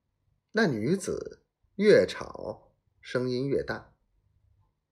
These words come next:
“你再不听劝告，我就把你抓起来。”门卫粗嗓门放开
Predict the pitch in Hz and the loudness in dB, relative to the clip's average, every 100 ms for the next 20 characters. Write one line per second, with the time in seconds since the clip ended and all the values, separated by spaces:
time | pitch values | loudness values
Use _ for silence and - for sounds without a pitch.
0 | _ _ _ - - - - _ _ _ | _ _ _ -20 -20 -20 -20 _ _ _
1 | _ _ - 110 113 190 139 113 143 143 | _ _ -8 0 6 8 6 2 0 2
2 | 117 95 92 - _ _ _ 127 135 202 | 2 2 -4 -8 _ _ _ 4 8 8
3 | 208 160 180 190 190 - - - _ _ | 8 4 2 2 2 -4 -10 -20 _ _
4 | _ _ _ _ _ _ _ _ _ _ | _ _ _ _ _ _ _ _ _ _
5 | _ _ _ _ _ _ 113 131 196 180 | _ _ _ _ _ _ -2 2 4 6
6 | 117 85 - _ _ - 247 269 147 92 | 4 2 -4 _ _ -6 0 2 0 -2
7 | 90 98 131 - _ 170 143 160 156 156 | -2 -2 -4 -8 _ 0 0 2 0 -2